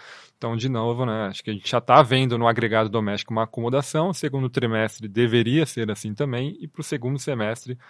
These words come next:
principalmente também, onde a gente vê a maior potência aí do impacto da política monetária. Se não acontecer, aí sim vai ser uma grande surpresa da economia se manter resiliente.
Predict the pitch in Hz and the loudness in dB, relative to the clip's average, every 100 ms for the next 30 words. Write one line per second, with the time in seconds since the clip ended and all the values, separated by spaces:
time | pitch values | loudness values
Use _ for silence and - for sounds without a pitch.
0 | - - _ _ _ 143 139 - 135 139 | -20 -20 _ _ _ 2 4 2 2 4
1 | 127 113 113 - 113 104 107 104 107 107 | 4 0 -2 -2 -2 0 0 -2 -4 -6
2 | 117 101 101 107 98 104 _ 120 113 117 | -6 -2 -2 0 2 0 _ -6 -4 -2
3 | 110 104 107 101 104 - 104 - 113 - | -2 -2 -6 -6 -6 -4 -4 -4 -8 -6
4 | 104 - 110 139 135 92 87 - 151 135 | -8 -6 -4 -4 -2 -4 -4 -4 0 0
5 | 143 127 - 120 123 131 - 123 120 131 | -2 -8 -8 -8 -6 -8 -8 -8 -6 -6
6 | 123 104 117 135 139 139 131 110 104 104 | -6 -2 0 0 0 -6 -4 -4 -4 -4
7 | 110 - - - - - - - 104 98 | -8 -10 -20 -20 -20 -20 -20 -8 -6 -4
8 | 107 104 110 117 120 117 110 113 120 123 | -4 -4 -4 -4 -4 -4 -2 -2 0 0
9 | 123 113 131 | 0 0 -2